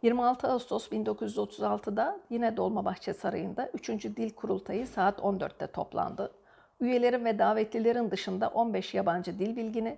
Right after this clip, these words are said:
kırk beş halk evi temsilcisi ile Dil ve Tarih Coğrafya Fakültesinin Türkoloji bölümünden de on beş öğrenci katılıyordu. Toplantıyı Eğitim Bakanı Saffet Arıkan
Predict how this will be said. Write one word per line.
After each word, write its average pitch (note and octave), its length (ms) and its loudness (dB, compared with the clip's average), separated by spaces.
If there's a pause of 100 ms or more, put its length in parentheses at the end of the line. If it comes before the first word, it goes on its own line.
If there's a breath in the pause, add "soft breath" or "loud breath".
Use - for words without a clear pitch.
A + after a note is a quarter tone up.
(120)
kırk - 240 -8
beş A3 180 -2
halk G3 280 -2
evi F#3+ 120 -2
temsilcisi F#3 680 -6
ile G3+ 260 -2 (120)
Dil A#3 180 0
ve G#3 80 2
Tarih G3+ 380 4
Coğrafya G#3 440 0
Fakültesinin F#3 680 -8
Türkoloji G3 640 -4
bölümünden F#3 580 -2
de - 160 -4 (300 loud breath)
on A3 200 4
beş - 220 -4
öğrenci D#3 420 -2
katılıyordu. - 800 -8 (520 loud breath)
Toplantıyı G#3+ 540 2
Eğitim G#3 440 -2
Bakanı G3+ 260 -4
Saffet - 520 -2
Arıkan F3+ 400 -6